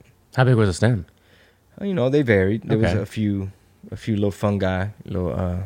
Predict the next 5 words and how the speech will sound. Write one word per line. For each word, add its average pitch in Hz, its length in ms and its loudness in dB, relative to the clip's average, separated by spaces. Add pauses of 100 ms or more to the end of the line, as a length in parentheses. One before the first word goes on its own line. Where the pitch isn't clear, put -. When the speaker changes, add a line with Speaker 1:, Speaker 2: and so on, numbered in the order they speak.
(140)
Speaker 2:
you 98 80 -4
know, 95 200 -4 (760)
fun, 98 340 -2
f-, - 260 -20
fungus. 113 560 0